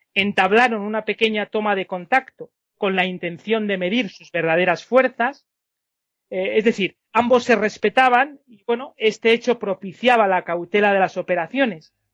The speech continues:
y condicionaba el modo de proceder de ambas armadas. Y, bueno, de esta manera la armada realizó una formación cerrada,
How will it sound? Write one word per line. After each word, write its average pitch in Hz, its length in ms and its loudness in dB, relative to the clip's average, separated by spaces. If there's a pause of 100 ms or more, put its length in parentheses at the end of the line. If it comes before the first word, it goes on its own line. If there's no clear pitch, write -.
(160)
y 233 140 -6
condicionaba 196 800 0
el 175 120 -4
modo 208 300 2
de 190 140 -2
proceder 185 560 0
de 175 80 -4
ambas 175 280 -2
armadas. 240 600 -2 (760)
Y, 220 80 -4
bueno, 262 300 2
de 196 160 -2
esta 226 240 0
manera 233 340 4
la 208 80 4
armada 208 400 0
realizó 208 680 -4 (200)
una 214 220 -2
formación 208 600 -4
cerrada, 240 540 -2